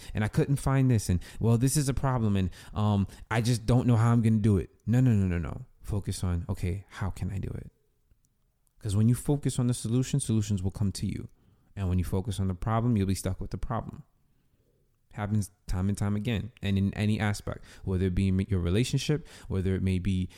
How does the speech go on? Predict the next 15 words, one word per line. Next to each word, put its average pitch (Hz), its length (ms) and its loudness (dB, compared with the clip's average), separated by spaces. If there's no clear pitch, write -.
any 92 220 -2
goals 104 260 2
that 110 160 -2
you're 98 80 0
selling 117 300 0
for, 120 200 -8
se-, - 220 -4
uh, 92 400 2
any 95 160 2
goals 95 300 2
that 95 120 -2
you're 87 80 -2
setting 98 320 -2
for 120 120 -2
yourself, 123 420 -2